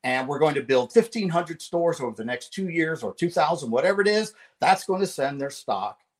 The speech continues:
rising. So that's the challenge. I know for a fact Amazon has major announcements they're making in the next three months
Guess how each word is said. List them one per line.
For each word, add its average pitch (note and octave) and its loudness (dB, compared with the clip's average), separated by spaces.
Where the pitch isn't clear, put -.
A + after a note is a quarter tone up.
rising. F3+ 2
So G3 8
that's F#3 -2
the A3+ -6
challenge. E3 -10
I F#3 -4
know G#3+ 4
for A#3 0
a E3 -10
fact F#3+ 0
Amazon D#3+ -6
has A#2+ -12
major E3+ -2
announcements C3+ -4
they're B2+ -2
making A2+ -4
in A#2 -6
the A2 -4
next A#2+ -6
three G3 6
months C#3 2